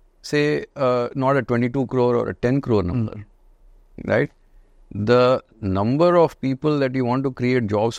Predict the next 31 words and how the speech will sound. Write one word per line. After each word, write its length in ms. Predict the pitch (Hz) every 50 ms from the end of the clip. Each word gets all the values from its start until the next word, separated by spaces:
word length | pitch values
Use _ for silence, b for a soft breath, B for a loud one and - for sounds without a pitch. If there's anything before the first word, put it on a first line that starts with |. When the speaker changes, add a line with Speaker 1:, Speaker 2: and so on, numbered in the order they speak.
| -
Speaker 1:
for 240 | 117 104 110 135 - - 123 117
increases 680 | 107 - 120 123 127 123 139 143 139 123 104 - - _ _ _ - -
even 340 | 113 117 123 127 113 104 98 95
more। 140 | 85 - - - _ _ _ _ _ -
The, 120 | 113 123 120
the 220 | - 131 127 123
second 540 | - - - - 127 127 - 185 185 180 170
is 360 | 160 165 165 160 147 - - -
that 260 | 135 139 147 156 156 - - - _ -
your 160 | 123 135 139 131
female 480 | - - - 131 131 139 156 165 156 143
labor 220 | 143 143 147 143
force 260 | - 147 147 139 -
participation 720 | - 120 113 117 123 120 123 131 127 123 - 143 135 123
rate 200 | 117 123 139 147
is 160 | - 131 117
very 200 | 117 117 113 117 110 98
low। 80 | 90 82 - _ _ -
Speaker 2:
करेक्ट। 340 | 120 107 98 98 - - - _ _ _ - 110
Speaker 1:
You 140 | 113 120 117
want 340 | 113 117 120 127 139 127 -
to 80 | 147 135 120
get 140 | 131 139 160 151
more 300 | 123 117 117 123 131 131 117
women 260 | 113 110 113 123 117 117
into 140 | 110 113 107
the 100 | 101 92
workforce। 460 | 85 90 - - - - - - - _ _ _ _ _ _ _ _ _ _ _ _ _ _ _ _ _ _ - -
So 520 | - - - 180 190 175 170 180 180 147 - 139 127
if 140 | - - 165
you, 220 | 170 170 160 -